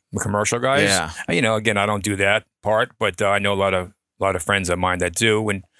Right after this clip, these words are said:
Speaker 1: you know, they're making a living doing it, and they, they've got permits. They have a
Speaker 2: Mm-hmm.
Speaker 1: right to make a living too. Uh, but, you know, they're killing a lot, a lot of animals, and, uh, we're killing, like, one or two.
Speaker 2: Right.
Speaker 1: So you really can't compare it.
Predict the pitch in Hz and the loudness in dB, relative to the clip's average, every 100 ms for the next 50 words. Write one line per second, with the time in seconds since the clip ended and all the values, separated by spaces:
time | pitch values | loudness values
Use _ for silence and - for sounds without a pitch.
0 | _ - 113 107 107 113 123 113 101 101 | _ -4 -2 0 0 0 0 0 0 0
1 | 92 98 110 131 120 113 104 - - - | -2 -2 -2 -2 0 0 -2 -4 -4 -2
2 | 104 - 95 92 110 - - - _ _ | -2 -2 -2 0 0 0 0 -6 _ _
3 | - 95 104 98 101 92 90 95 95 90 | -4 -2 0 0 0 0 -2 0 -2 -2
4 | 92 87 90 - _ _ _ - 101 98 | -2 -2 -2 -6 _ _ _ -6 -2 0
5 | 95 101 _ _ _ 160 202 139 170 - | -2 -6 _ _ _ -4 -2 -2 -2 -2
6 | 127 127 127 110 113 110 95 98 _ 101 | 0 0 -2 -6 -2 0 0 -4 _ -4
7 | 95 92 92 87 87 98 123 - - _ | -2 0 0 -2 -4 -4 -2 -2 -4 _
8 | _ _ - 107 107 107 107 110 110 113 | _ _ -4 -2 0 0 0 0 0 0
9 | 113 107 _ _ _ _ _ _ 139 151 | -2 -6 _ _ _ _ _ _ -4 -2
10 | 131 123 123 101 117 117 120 123 - 135 | 0 0 -2 -2 -4 -2 -2 0 0 -2
11 | - _ _ 101 98 - - - - 120 | -4 _ _ -4 -4 -4 -2 2 2 2
12 | 123 131 135 151 139 - 127 117 104 90 | 0 -2 0 -2 -2 0 0 -2 -4 0
13 | 117 104 | 0 0